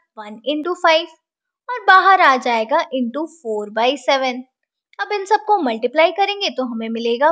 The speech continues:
फ़िफ़्टीन प्लस टू बाई फ़ाइव into four by seven। अब फ़िफ़्टीन प्लस टू हो गया सेवनटीन, तो हमें मिल गया सेवनटीन बाई फ़ाइव into four by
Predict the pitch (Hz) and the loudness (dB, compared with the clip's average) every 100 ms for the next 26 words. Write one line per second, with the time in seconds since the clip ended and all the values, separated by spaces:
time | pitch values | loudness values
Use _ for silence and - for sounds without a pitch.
0 | 320 - 226 _ 233 226 226 226 302 311 | 0 -10 -18 _ -20 -10 -8 2 4 4
1 | - - 220 214 254 302 370 370 233 - | -2 -12 -8 0 0 2 0 0 -2 -12
2 | _ 240 233 226 320 330 _ 233 220 220 | _ -20 -16 -6 -6 -6 _ -4 -4 2
3 | 269 330 330 359 370 453 - _ _ _ | 2 2 2 0 0 -2 -8 _ _ _
4 | _ - 466 466 453 440 466 440 415 403 | _ -14 -6 -4 0 0 0 0 -2 -2
5 | 302 277 269 247 240 220 247 294 392 392 | -6 -4 -2 -2 -2 -2 -2 -2 -2 -4
6 | 381 233 - 349 403 403 403 330 277 320 | -4 -6 -8 -2 0 0 -2 -6 0 0
7 | 339 - 285 359 381 381 381 269 262 302 | 0 -2 -2 -4 -6 -6 -4 0 0 0
8 | - 208 220 - 262 262 311 - - 214 | -6 -8 -8 -8 -6 -4 -6 -10 -10 -6
9 | 202 214 254 | -4 2 2